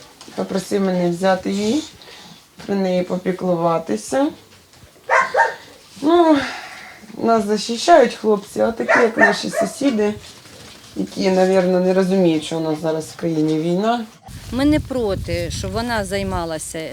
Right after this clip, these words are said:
Speaker 2: так як вона любить цих дуже собак і котів. Хай вона цим займається. Ну, тільки хай вона вивезе їх за межі села і там займається чим хоче. Ну, тут не треба, щоб нарушали наш спокій, щоб ми могли спокійно вийти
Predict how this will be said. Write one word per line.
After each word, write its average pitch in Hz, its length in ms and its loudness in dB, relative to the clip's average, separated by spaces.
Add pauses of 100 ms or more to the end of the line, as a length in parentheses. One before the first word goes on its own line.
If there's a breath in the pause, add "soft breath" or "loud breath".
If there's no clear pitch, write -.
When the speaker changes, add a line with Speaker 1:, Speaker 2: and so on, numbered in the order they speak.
(120)
Speaker 2:
так 190 180 -2
як 196 140 -4
вона 190 240 -6
любить 180 300 -4
цих 175 200 -6
дуже 170 260 -6
собак 170 520 -2
і - 60 -10
котів. 185 520 -4 (360 loud breath)
Хай 254 180 4
вона 233 240 0
цим 208 240 -2
займається. 165 840 -2 (340 loud breath)
Ну, 247 80 0
тільки 254 260 -4
хай 214 200 2
вона 196 260 0
вивезе 185 460 0
їх 170 160 -2
за 180 140 0
межі 180 300 0
села 247 460 2
і 240 80 -4
там 311 260 4
займається 254 640 2
чим 311 260 4 (120)
хоче. 156 420 -4 (280 loud breath)
Ну, 277 140 4
тут 349 280 0
не 302 140 6
треба, 196 320 4
щоб 180 260 -4
нарушали 208 600 2
наш 202 400 0
спокій, 247 720 2 (300 loud breath)
щоб 262 180 0
ми 320 120 8
могли 247 320 4
спокійно 226 600 2
вийти 208 480 0